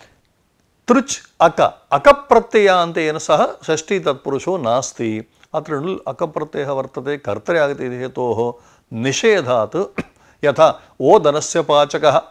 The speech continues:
इत्यत्र षष्ठी तत्पुरुषः नास्ति। कुतः इत्युक्ते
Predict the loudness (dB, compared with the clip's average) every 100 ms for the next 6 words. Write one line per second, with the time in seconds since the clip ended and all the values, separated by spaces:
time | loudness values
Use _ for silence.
0 | _ _ -6 -4 0 0 0 -4 -4 -4
1 | -4 -4 -6 -8 -8 -2 0 0 2 2
2 | 0 -2 -4 -6 _ -4 0 2 0 -2
3 | -4 -2